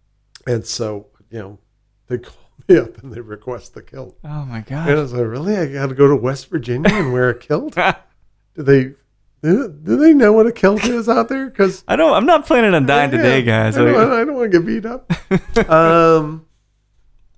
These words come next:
Speaker 1: uh, but, yeah, so the Masters of Scotch eventually evolved once they decided to bring all the other whiskeys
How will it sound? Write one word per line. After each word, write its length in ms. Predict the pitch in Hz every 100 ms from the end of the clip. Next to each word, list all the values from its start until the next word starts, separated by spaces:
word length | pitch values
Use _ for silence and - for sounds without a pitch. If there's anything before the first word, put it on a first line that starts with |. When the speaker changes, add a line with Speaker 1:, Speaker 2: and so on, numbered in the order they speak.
| _ -
Speaker 1:
uh, 680 | 135 127 123 123 120 117
but, 460 | 110 143 127 - _ - _ _
yeah, 340 | 165 160 147 123
so 300 | - 135 127
the 140 | 127
Masters 640 | 120 135 180 180 247 196
of 60 | -
Scotch 760 | - - 117 104 101 - - _ _ _ _ _ _ _ -
eventually 680 | 110 127 135 - 139 135
evolved 580 | 123 98 113 110 110 -
once 400 | 113 120 120 -
they 200 | - 117
decided 880 | 113 110 - 110 104 104 101 98 98
to 420 | _ 104 101 98 - _ _ _ -
bring 220 | 113 98 -
all 260 | 110 117
the 160 | 113 113
other 240 | 107 104
whiskeys 800 | 98 117 113 - - 92 - -